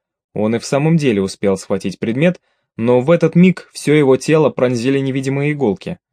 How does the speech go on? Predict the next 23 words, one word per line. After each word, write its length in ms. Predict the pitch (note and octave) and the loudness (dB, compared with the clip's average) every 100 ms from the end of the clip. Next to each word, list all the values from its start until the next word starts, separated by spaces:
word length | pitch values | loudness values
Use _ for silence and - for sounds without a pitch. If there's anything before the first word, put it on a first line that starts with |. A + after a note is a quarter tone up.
| _ _ _ _ - | _ _ _ _ -6
Он 200 | B2+ B2 | -2 0
не 100 | A#2+ | 2
мог 280 | A2 G2 | 0 -2
ни 180 | A2 C3 | -4 -4
двигаться, 520 | D3 D#3 D3 C#3+ - | -2 -2 -4 -6 -6
ни 140 | A#2+ G2+ | -6 -4
драться, 500 | F#2 A2 - - B2 | -2 -2 -2 -8 -6
ни 180 | G#2 G#2+ | -6 -8
царапаться. 580 | - F#2 - - - - _ _ _ _ _ _ | -6 -6 -8 -12 -20 -20 _ _ _ _ _ _
Ощущение 480 | A2+ A2 E3 G3 F3 | -10 -6 0 2 4
было 240 | D#3 E3+ | 4 4
не 140 | E3 F3+ | 4 4
особенно 420 | F#3 D#3 G#2+ G#2 | 2 0 0 0
болезненным, 600 | G#2 A#2+ C3+ A2+ G2+ F2+ _ _ _ | 0 0 0 -2 -2 -2 _ _ _
но 120 | A2 | -6
покалывание 640 | G#2 D3 G3+ F#3+ E3+ E3 D#3 | -4 0 4 4 4 4 2
и 180 | C3+ - | 0 0
онемение 760 | C#3 C#3+ C3 C#3+ F3+ G3 F#3 | 0 0 0 2 2 2 0
могло 320 | B2+ A2+ B2 D#3+ | -2 -2 0 0
довести 380 | D3+ C3 - | 0 -2 -2
его 180 | D3 C3+ | -2 -2
до 100 | C3 | -2
безумия. 480 | B2+ A2 G2 E2 | -4 -4 -4 -4